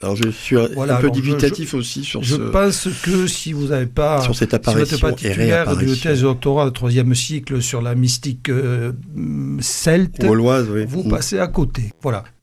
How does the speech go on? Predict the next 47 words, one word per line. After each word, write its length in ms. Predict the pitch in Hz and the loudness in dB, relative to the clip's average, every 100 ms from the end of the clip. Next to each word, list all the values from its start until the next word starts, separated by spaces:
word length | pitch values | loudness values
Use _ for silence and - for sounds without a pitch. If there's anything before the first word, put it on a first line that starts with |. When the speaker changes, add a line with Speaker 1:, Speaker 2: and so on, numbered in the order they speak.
| - | -6
Speaker 2:
Et 140 | 151 - | -4 -2
à 80 | 147 | 0
vrai 180 | 127 127 | 2 2
dire, 220 | 170 165 | 2 0
j'ai 400 | 110 131 123 - | 0 0 -2 -6
beau 300 | 135 135 135 | 0 2 4
lire 320 | 131 147 123 | 4 4 2
et 100 | 117 | 0
relire 720 | 117 143 170 170 170 123 113 - - 127 | 0 2 4 6 6 4 0 -4 -6 2
les 160 | 117 | 4
notes 240 | 127 123 127 | 6 4 2
d'intention 580 | 113 107 117 113 135 | 0 0 0 0 0
de 100 | 120 | -2
cette 300 | 104 110 - | -2 -6 -6
dame, 560 | 104 120 185 196 123 113 117 _ _ | -4 2 2 2 0 -2 -6 _ _
ben, 160 | 139 131 | -6 -4
j'ai, 240 | 117 123 | -2 0
j'ai 200 | 107 107 | 0 -2
toujours 300 | 104 120 113 | -2 -4 -2
pas 140 | 113 120 | 0 0
compris, 380 | 117 101 135 | 0 0 0
je 100 | 110 | 0
crois 480 | 117 - 131 135 147 | -2 -4 0 4 4
que 140 | - 123 | 2 0
je 100 | 113 | 0
ne 100 | 110 | -2
suis 220 | 101 - | -4 -6
pas 180 | 101 135 | -4 0
le 100 | 120 | 0
seul. 280 | 107 - 101 107 - | -2 -6 -12 -16 -6
Speaker 1:
Je 60 | |
peux 80 | - | 0
vous 120 | 113 | 2
confirmer 340 | 113 117 117 123 | 4 2 4 2
Speaker 2:
Euh, 20 | |
Speaker 1:
que 60 | 123 | 2
beaucoup 260 | 110 - | -2 -4
de 40 | - | -4
personnes 400 | 107 - 113 107 | -6 -4 -2 -2
ont 100 | 95 | -2
été 200 | - 101 | -4 -6
un 80 | |
peu 220 | 92 - 101 | -6 -6 -4
déstabilisées 640 | 98 - 92 95 95 98 | -4 -4 -4 -4 -4 -4
par, 200 | 90 117 | -4 -2
Speaker 2:
Voilà. 260 | 131 123 | 0 0
Speaker 1:
par 80 | 107 | -2